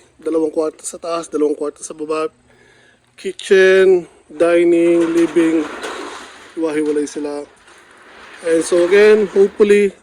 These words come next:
isama yung traktora. Ibigay na lang or ibenta ng mura. At itong truck na to, so ito, maluwag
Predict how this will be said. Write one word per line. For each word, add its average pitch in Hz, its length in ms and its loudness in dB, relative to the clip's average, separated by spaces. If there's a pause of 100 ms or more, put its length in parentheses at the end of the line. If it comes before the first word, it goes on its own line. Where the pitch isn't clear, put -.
(120)
isama 175 400 -2
yung 175 320 2 (240)
traktora. 175 640 -4 (1600)
Ibigay 160 320 -4
na 170 160 2
lang 160 320 -4 (160)
or 151 400 -4 (160)
ibenta 151 320 -4
ng 151 160 -4
mura. 151 400 -4 (680)
At - 80 -20
itong 160 240 -14
truck 165 240 -12
na 165 160 -6
to, 156 240 -6 (1040)
so 165 160 -14
ito, 170 240 -2
maluwag 156 320 0